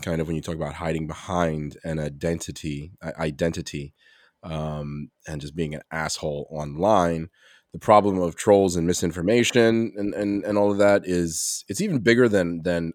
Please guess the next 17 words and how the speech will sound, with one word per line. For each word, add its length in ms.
I 180
realized 880
in 160
researching 840
this 260
episode 460
over 160
the 80
last 280
couple 240
of 60
weeks, 300
kinda 220
taking 260
my 120
time 460
to, 300